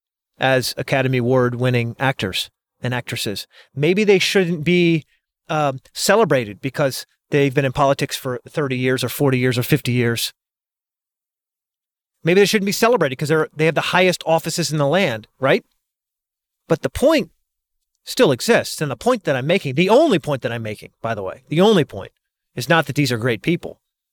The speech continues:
I'm just saying that they are people. They're people. And might I also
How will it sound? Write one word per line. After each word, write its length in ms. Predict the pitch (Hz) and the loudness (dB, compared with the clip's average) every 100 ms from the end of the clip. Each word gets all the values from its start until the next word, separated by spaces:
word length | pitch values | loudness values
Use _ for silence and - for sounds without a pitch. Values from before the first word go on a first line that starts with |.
| _ - | _ -4
I'm 180 | 147 196 | 0 2
just 140 | 143 | 2
saying 260 | - 123 113 | 0 -2 -4
that 120 | 117 _ - | -12 _ -6
they 200 | 127 101 | -4 0
are 220 | 151 185 | 2 2
people. 360 | 123 - - _ _ _ _ _ _ _ _ | -2 -10 -14 _ _ _ _ _ _ _ _
They're 100 | - | -2
people. 300 | - 269 - - _ _ _ _ _ _ _ _ _ | 4 2 2 -10 _ _ _ _ _ _ _ _ _
And 360 | 175 170 165 156 _ - | 0 2 0 -4 _ -8
might 260 | 156 214 277 | 0 2 4
I 120 | 226 | 4
also 380 | 196 - 190 | 2 2 -2